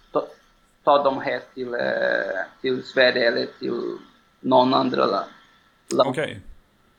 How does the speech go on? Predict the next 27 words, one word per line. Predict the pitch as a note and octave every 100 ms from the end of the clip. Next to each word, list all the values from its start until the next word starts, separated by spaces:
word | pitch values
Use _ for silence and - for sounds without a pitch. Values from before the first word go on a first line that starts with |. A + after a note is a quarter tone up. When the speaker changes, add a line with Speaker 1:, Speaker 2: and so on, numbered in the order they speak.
| _
Speaker 1:
i | C3+
Europa. | C3+ C3 C#3 C#3 A#2+ F#2 - _ _ _ _ _ _ _ _ _ _ _ _
Eh, | - B1+ B1+ C2 B1 G2+ G2 - - _ _
eller | - D#3 D3 C3+ B2+ - _ _ _ _
är | B2+ -
så | B2+
klart | - C3 B2+
att | B2 -
vi | C#3 C3
kan | - C3 C3 - _ _ _ -
också, | A#2+ - - C3 -
eh, | B2
ta | D3+ C3+
hand | C3 C3
om | B2+ B2+
dem, | C3 B2+ B2 -
dem | C#3 C3 B2+
när | B2+ B2+
de | B2 B2+ B2+ B2 -
är | C3+ B2+ _ _
där | A#2+ A#2+
och | A#2+ -
spelar | - A#2+ A#2+
där | B2 A2 - - _ -
i | -
Brasilien, | A#2 A#2+ C#3 B2
liksom. | F#2+ - -